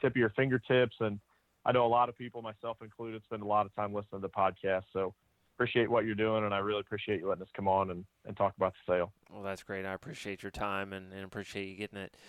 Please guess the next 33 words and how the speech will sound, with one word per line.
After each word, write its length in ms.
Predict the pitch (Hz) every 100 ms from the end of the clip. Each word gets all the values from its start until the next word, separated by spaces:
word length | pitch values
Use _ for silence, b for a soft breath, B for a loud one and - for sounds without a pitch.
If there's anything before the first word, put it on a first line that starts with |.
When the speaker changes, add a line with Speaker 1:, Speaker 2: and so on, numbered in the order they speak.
| B B
Speaker 2:
getting 140 | 117 110
it 100 | 101
put 160 | 117
together. 640 | 202 143 110 104 104 104 101
And, 340 | 95 92 92
uh, 300 | 92 92 92 90
yeah, 240 | 104 98
look 200 | 90 95
forward 300 | - 104 101
to, 200 | - 90 - B B
hopefully 320 | B 113 107 104
you 100 | 104
can 140 | 98
hear 160 | 107 107
a 60 |
lot 160 | 104 104
more 180 | 107 104
podcasts, 840 | 117 110 110 110 101 120 - -
and, 340 | 95 92 90 90
uh, 240 | 87 87
always 300 | 87 101 98
looking 240 | 107 101 165
for 220 | - 98
new 200 | 104 101
guests 460 | 101 98 107 - -
and, 300 | 95 92 90
and 180 | 98 95
new, 300 | 110 107 - B B 143
new 80 |
places 420 | 147 143 139 147 120
to 100 | 139
promote. 540 | 135 131 135 156 139
And, 340 | 110 101 95